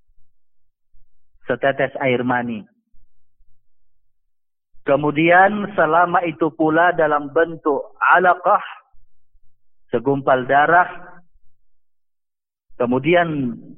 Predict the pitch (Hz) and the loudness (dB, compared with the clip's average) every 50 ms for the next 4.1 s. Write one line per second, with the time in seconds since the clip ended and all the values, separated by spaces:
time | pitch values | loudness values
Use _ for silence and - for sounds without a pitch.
0 | - - - _ - 160 147 - 190 202 - 247 226 226 - 208 185 185 196 190 | -20 -20 -14 _ -4 -2 0 0 0 0 2 0 0 0 0 -2 -2 0 0 0
1 | 170 165 151 147 143 143 151 151 - - - - _ - _ - - _ - - | 2 2 2 2 0 -2 -4 -10 -16 -20 -20 -20 _ -20 _ -20 -20 _ -20 -20
2 | - - - - - _ _ _ _ _ _ _ _ _ _ _ _ _ _ _ | -20 -20 -20 -20 -20 _ _ _ _ _ _ _ _ _ _ _ _ _ _ _
3 | 127 123 135 135 143 139 135 135 139 131 127 123 - - 165 175 190 - - - | -2 2 2 4 4 2 2 2 0 -2 -2 -2 -2 -2 -2 -2 -2 -4 -8 -16
4 | - | -20